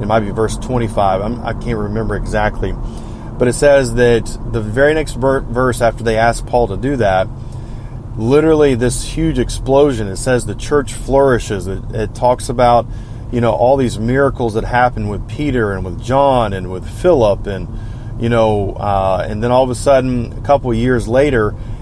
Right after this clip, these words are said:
Antioch. Uh, this really, this first time that hu-, this huge, um, you know, uh, explosion of, of, of the actual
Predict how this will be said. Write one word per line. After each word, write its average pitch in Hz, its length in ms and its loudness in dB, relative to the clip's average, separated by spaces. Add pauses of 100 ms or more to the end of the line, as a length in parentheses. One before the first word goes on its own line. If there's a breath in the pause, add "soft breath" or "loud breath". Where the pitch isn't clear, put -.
(160 loud breath)
Antioch. 123 680 2 (260)
Uh, 98 280 0
this 101 220 -4
really, 123 380 2
this 107 220 -2
first - 420 -2
time 120 380 0
that 104 160 -2 (460 loud breath)
hu-, 143 300 -4
this 110 180 -2
huge, 143 560 -2
um, 98 760 0 (400)
you 113 140 -4
know, 95 380 -4 (420 loud breath)
uh, 90 480 0 (140)
explosion 127 920 0
of, 107 300 0
of, 104 580 -4
of 101 260 0
the 104 120 -4
actual 110 580 0